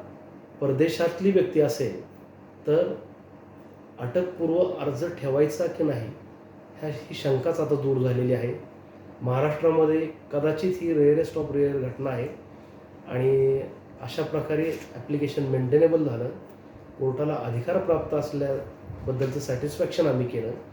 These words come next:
अशी व्यक्ती ॲब्स्कॉन्ड होऊ शकत नाही. जर गुन्हा दाखल झाल्यानंतर ती व्यक्ती फरार झाली असते तर कदाचित technically it may not be proper to the court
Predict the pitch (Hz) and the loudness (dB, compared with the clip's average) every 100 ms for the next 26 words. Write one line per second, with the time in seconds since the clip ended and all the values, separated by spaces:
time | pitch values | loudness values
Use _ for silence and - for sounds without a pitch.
0 | - - - - 120 165 160 156 175 180 | -20 -20 -14 -10 -4 0 0 -2 -6 -8
1 | - - - - - - - 135 - - | -10 -16 -20 -20 -20 -20 -8 -6 -6 0
2 | 170 170 175 - - - - - - - | 4 4 2 -6 -16 -20 -20 -20 -20 -16
3 | - - - 170 180 170 139 123 117 113 | -16 -10 0 2 4 2 0 -2 -4 -6
4 | - - - - - - - - - - | -10 -16 -20 -20 -20 -20 -20 -20 -20 -20
5 | - - 180 190 139 156 185 180 - 190 | -20 -2 0 4 4 6 6 4 2 0
6 | 180 180 185 180 - 196 196 202 196 202 | 4 4 6 4 2 0 2 2 2 0
7 | 196 180 175 170 160 160 127 - 113 - | -2 0 0 2 2 2 0 -6 -10 -10
8 | - - - - - - - 160 175 170 | -16 -18 -18 -18 -12 -12 -4 0 2 2
9 | 202 - 170 156 170 - - 165 175 190 | 2 0 -2 0 -2 -4 -2 0 2 0
10 | 156 - 151 151 151 147 170 - 139 127 | -2 -4 2 4 4 0 -2 -2 -2 2
11 | 147 147 143 135 151 147 | 0 0 -6 2 8 8